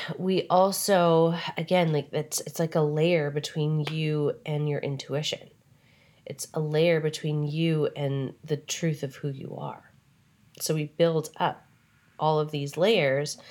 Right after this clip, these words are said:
and then life is a little bit more dull, and things are a little bit more gritty,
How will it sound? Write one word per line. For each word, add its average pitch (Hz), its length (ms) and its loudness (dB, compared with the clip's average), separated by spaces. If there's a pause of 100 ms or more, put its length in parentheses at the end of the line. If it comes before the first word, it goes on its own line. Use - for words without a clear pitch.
(460)
and 170 240 2
then 156 560 2 (340)
life 156 400 2
is 151 340 -2
a 170 60 -4
little 151 180 0
bit - 140 -2
more 139 160 -2
dull, 139 500 0 (840)
and 143 640 0 (400)
things 165 260 2
are 156 80 6
a 151 80 4
little 147 200 2
bit 151 180 0
more 151 160 -2
gritty, 147 540 -2